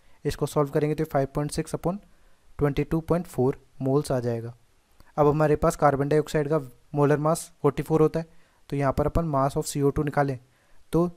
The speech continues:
number of moles को डि-, मल्टीप्लाई कर देंगे किससे, मोलर मास, यानी फ़ोर्टी फ़ोर ग्राम से इसको मल्टीप्लाई कर देंगे।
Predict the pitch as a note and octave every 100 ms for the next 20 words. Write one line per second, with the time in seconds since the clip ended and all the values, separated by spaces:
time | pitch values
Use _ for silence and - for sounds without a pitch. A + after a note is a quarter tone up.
0 | - C#3 C#3+ D3 D#3+ D3 C#3+ C#3+ - F#3
1 | - _ - - _ _ _ C3+ D3+ -
2 | D#3 D3 C#3 - D3+ D#3 D#3 D#3+ F3+ -
3 | C3+ C3 C3 B2+ B2+ - C#3 G3 - C#3+
4 | - D#3+ - D3+ C#3 C3+ C3 C3 D#3+ -
5 | A3 C4+ _ - - _ D3 D3 D3 C#3+
6 | D#3+ E3+ D#3 D#3+